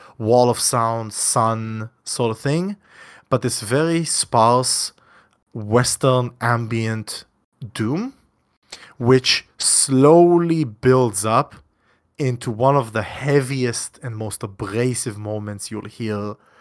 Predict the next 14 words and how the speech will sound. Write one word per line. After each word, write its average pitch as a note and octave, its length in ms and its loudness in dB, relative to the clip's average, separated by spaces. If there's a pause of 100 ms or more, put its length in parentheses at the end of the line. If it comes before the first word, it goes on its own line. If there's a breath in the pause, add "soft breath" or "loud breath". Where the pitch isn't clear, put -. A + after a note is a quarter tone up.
(140 soft breath)
this A2 340 -6
year G#2+ 300 -8 (500 soft breath)
on A#2+ 160 4
the G#2+ 80 -4
final G#2+ 400 0
track. - 560 -10 (720 soft breath)
That's C#3 260 0
what C3 100 0
this A2 200 -4
is G2+ 100 -12
like. - 240 -10
So - 120 -10
the A2 100 -10
project, F3 560 4